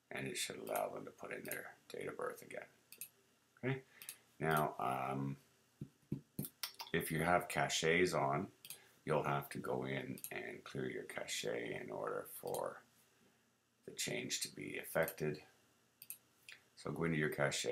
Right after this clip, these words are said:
clear all. I always do the all and then JavaScript at the same time.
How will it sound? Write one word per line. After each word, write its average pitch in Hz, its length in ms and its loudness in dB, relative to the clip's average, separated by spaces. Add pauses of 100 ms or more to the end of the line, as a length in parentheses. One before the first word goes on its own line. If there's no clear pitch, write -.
(260)
clear 69 220 4
all. 123 460 4 (260)
I - 60 -6
always - 220 -4
do - 160 -6
the - 160 -4 (140)
all 58 320 6
and 123 80 -6
then - 80 -4
JavaScript - 580 -2
at - 80 -18
the - 60 -14
same - 280 -4
time. - 280 -4